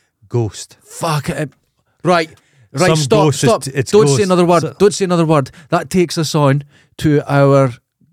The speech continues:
Speaker 2: subject for the day, and it's fetishes.
Speaker 1: Oh, fetishism.
Speaker 2: Fetishes. It's hard to say. Fetishism, right? And the first one that I went in my research I found is ghosts.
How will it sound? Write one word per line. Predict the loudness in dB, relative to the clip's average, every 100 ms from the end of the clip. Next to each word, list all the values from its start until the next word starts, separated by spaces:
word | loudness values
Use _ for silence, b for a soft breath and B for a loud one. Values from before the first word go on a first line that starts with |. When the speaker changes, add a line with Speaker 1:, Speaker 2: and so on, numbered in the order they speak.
| _ _ -12
Speaker 2:
subject | -6 -6 -8 -10
for | -12
the | -8
day, | -8 -8
and | -8
it's | -8
fetishes. | -4 -2 -2 -2 -2 -2 -2 -6 -6 -8 -10 -8
Speaker 1:
Oh, | -8
fetishism. | -6 -4
Speaker 2:
Fetishes. | 0 0 0 -2 -4 -4 -8 -8
It's | -6
hard | -4 -4
to | -6
say. | -6 -6 -8 _
Fetishism, | -6 -6 -8 -10 -12 -18 _ _ -6
right? | -4 -4 -8 b b b b -6
And | -4 -4
the |
first | -6 -4 -2 -4 -8 -8
one | -6 -6 -10
that | -10 -6
I | -6
went | -6 -8
in | -6
my | -6
research | -8 -8 -6 -6 -4
I |
found | -4 -4 -4 -4
is | -6
ghosts. | -4 -2 -2 -4 -8 -10